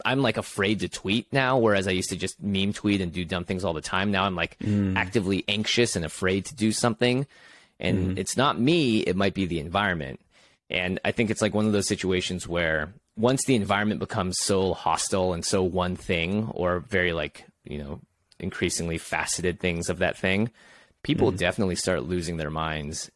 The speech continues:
Speaker 1: and not realizing they're in it as much too. It's, like, easy to be fully in something and not realize how volatile the environment is until you can actually extract yourself. And for me, I just deleted Twitter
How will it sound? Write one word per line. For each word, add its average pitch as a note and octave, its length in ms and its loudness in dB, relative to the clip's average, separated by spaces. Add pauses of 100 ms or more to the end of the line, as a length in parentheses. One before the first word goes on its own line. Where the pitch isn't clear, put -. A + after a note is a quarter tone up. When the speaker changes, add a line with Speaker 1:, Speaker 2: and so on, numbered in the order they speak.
(180)
Speaker 1:
and E2+ 380 -4
not E2+ 340 0 (140)
realizing F#2 640 0
they're E2+ 180 -4 (120)
in G#2+ 180 2
it D#2+ 140 -8 (200)
as E2 180 -6
much - 300 -8
too. C#2+ 220 -2
It's, - 100 -6
like, E2+ 180 -6
easy G2 280 2
to - 140 -2
be E2 360 0 (1000)
fully B2 400 4
in G#2+ 280 0
something F2 480 -2
and E2+ 100 -4
not F2 260 0
realize E2+ 640 0
how F2 460 0
volatile F#2 440 0
the F2 100 -2
environment E2+ 420 -2
is D#2+ 300 -6
until F2+ 220 -6
you E2+ 300 -6
can D#2+ 240 -8 (180)
actually F2+ 360 -2
extract - 360 -2
yourself. - 420 -4 (480)
And F2+ 120 -6
for G2 60 -6
me, B2+ 160 4
I F#2 80 -4
just G2 180 -6
deleted F#2 400 -2 (360)
Twitter A#2+ 360 2